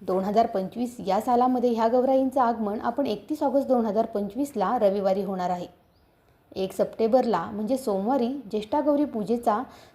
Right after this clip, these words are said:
शुभ मुहूर्त आहे. तो पहाटे पाच वाजून एकोणसाठ मिनिसा-, मिनिटापासून ते संध्याकाळी सहा वाजून चे-, त्रेचाळीस मिनिटापर्यंत असणार आहे. तर यंदाची ही ज्येष्ठ गौरीचं विसर्जन हे दोन सप्टेंबरला होणार आहे.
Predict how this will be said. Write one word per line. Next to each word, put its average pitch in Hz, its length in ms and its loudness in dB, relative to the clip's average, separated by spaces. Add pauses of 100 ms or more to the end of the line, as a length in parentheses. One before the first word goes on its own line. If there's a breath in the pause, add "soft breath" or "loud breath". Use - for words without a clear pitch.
(120)
शुभ 220 160 0
मुहूर्त 233 400 2
आहे. 175 180 -4 (640)
तो 247 60 0
पहाटे 226 440 0
पाच 226 340 2
वाजून 269 320 2
एकोणसाठ 285 540 0
मिनिसा-, 254 400 2
मिनिटापासून 226 680 0
ते 220 140 -8
संध्याकाळी 208 600 0
सहा 196 260 0
वाजून 202 280 2
चे-, 208 260 -4 (120)
त्रेचाळीस 202 460 0
मिनिटापर्यंत 185 560 -2
असणार 185 340 -4
आहे. 175 160 -6 (1080 soft breath)
तर 208 60 -2
यंदाची 202 500 2
ही 262 140 4
ज्येष्ठ 233 320 2
गौरीचं 240 400 2
विसर्जन 240 540 2
हे 262 120 -2
दोन 240 260 -2
सप्टेंबरला 233 760 0 (840 loud breath)
होणार 196 300 0
आहे. 175 180 -4